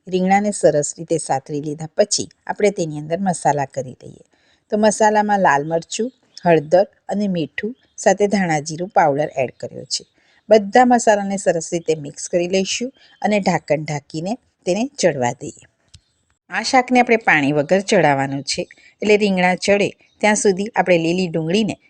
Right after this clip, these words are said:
ચોપરમાં કટ કરી દઈએ. તો અહીંયા આપણે લીલી ડુંગળીનો સફેદ ભાગ અને ગ્રીન ભાગ બંને ભાગને ચોપરમાં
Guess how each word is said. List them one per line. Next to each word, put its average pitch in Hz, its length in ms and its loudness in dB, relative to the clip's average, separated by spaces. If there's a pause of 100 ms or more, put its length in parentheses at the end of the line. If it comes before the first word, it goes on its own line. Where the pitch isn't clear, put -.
(120)
ચોપરમાં 175 640 2
કટ 147 240 2
કરી 120 220 -4
દઈએ. - 260 -14 (440)
તો 220 40 2
અહીંયા 226 320 4
આપણે 196 220 -4 (280)
લીલી 214 300 2
ડુંગળીનો 180 440 0
સફેદ 180 460 0
ભાગ 220 240 -2 (120)
અને 170 200 -4
ગ્રીન 151 320 -2
ભાગ 143 240 -4 (280)
બંને 226 220 4
ભાગને 208 380 0
ચોપરમાં 170 640 -2